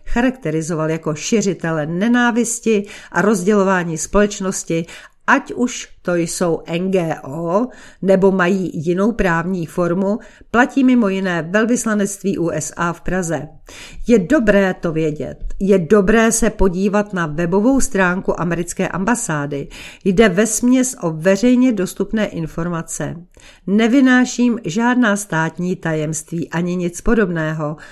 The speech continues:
Dočetl jsem se to na jejich stránkách. Je dobré vědět,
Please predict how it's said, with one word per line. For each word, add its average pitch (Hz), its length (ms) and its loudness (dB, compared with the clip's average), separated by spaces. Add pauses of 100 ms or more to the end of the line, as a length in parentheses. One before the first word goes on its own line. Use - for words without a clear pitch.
(180)
Dočetl 202 600 4
jsem 240 380 0
se 247 200 -2
to 240 200 -2
na 180 120 -2
jejich 147 600 -4
stránkách. 185 760 0 (880)
Je 208 200 4
dobré 214 460 2
vědět, 196 560 -2